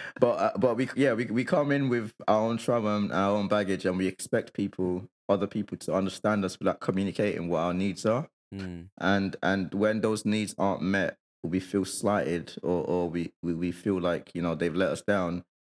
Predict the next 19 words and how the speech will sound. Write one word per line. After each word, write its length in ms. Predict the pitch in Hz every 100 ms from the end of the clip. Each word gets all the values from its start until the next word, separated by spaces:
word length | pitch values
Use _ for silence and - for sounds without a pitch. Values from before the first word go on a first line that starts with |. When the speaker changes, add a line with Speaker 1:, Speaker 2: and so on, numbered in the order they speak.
| _ _ _
Speaker 1:
and 480 | - 90 92 87 85 -
we, 160 | 90 92
we 140 | 95
either 240 | 85 107
then 200 | 101 101
become 360 | 101 98 120 98
confrontational 1040 | - 104 - 95 - 107 104 87 85 85 95 _ _ _ _
or, 420 | 85 87 82 - - _ _
or 180 | 90 92
become 380 | 82 - 117 98
unhelpful, 580 | 95 107 101 - 87 85
Speaker 2:
Yeah. 240 | 87 82 82 _ _
Speaker 1:
like 260 | 82 85 80
throwing 240 | - 98
accusations 760 | 92 85 82 104 101 - 90 78
or, 260 | 65 80 82
or 240 | - 87
withholding, 800 | 82 87 - 98 92 87 87 82 -
um, 440 | 85 85 85 71